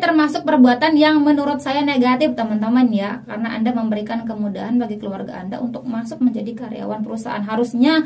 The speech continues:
siapapun yang mau bekerja dalam perusahaan, Anda harus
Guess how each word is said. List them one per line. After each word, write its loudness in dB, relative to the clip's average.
siapapun -2
yang 4
mau 6
bekerja 0
dalam 0
perusahaan, -4
Anda 4
harus 0